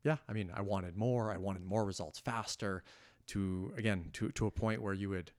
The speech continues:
um, I'd leave the gym frustrated. Um, but, like, when I think back, it was, like, month two, and I'm, like, expecting I should have all this down. I should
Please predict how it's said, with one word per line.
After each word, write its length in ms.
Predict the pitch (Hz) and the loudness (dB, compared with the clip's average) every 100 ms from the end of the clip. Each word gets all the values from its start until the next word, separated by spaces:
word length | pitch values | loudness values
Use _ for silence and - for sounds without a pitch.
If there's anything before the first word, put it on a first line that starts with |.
| _ _ _ _ - | _ _ _ _ -10
um, 360 | 82 82 82 - - | -8 -8 -10 -12 -6
I'd 120 | - | -4
leave 320 | 101 113 101 | 2 4 4
the 80 | 104 | 0
gym 260 | - 90 87 | -4 -6 -6
frustrated. 840 | - 117 - - 101 92 90 85 - _ _ _ - | -2 0 0 -2 -2 -2 -6 -10 -18 _ _ _ -12
Um, 440 | 85 85 85 80 - _ 220 _ - | -10 -8 -10 -14 -20 _ -20 _ -8
but, 120 | 123 127 | -4 -4
like, 160 | 110 | -2
when 80 | 104 | -2
I 40 | 92 | -2
think 240 | 107 95 | -4 -2
back, 400 | 95 104 87 - - - - - _ _ _ _ _ _ _ _ _ _ _ _ _ _ _ _ _ - | 0 0 -2 -8 -18 -20 -20 -20 _ _ _ _ _ _ _ _ _ _ _ _ _ _ _ _ _ -6
it 40 | |
was, 80 | 131 | 0
like, 160 | 120 104 | 0 2
month 340 | 110 135 - | 2 2 0
two, 300 | - 127 110 - | 2 4 4 0
and 100 | 107 | -2
I'm, 100 | 101 | 0
like, 220 | 104 120 | -2 -4
expecting 680 | 107 - 117 - 110 101 90 - - - - - - - - - - - - - _ _ _ _ _ _ _ - - 107 | -4 2 2 2 2 2 0 -6 -20 -20 -20 -20 -20 -20 -20 -20 -20 -20 -20 -20 _ _ _ _ _ _ _ -6 -2 0
I 80 | 104 | 0
should 200 | 101 95 | 0 0
have 200 | - 101 | 2 4
all 120 | 104 | 4
this 200 | 101 - | 2 0
down. 360 | 135 165 165 127 | 4 4 6 2
I 100 | 95 | 0
should 320 | - 104 92 | -2 -2 -4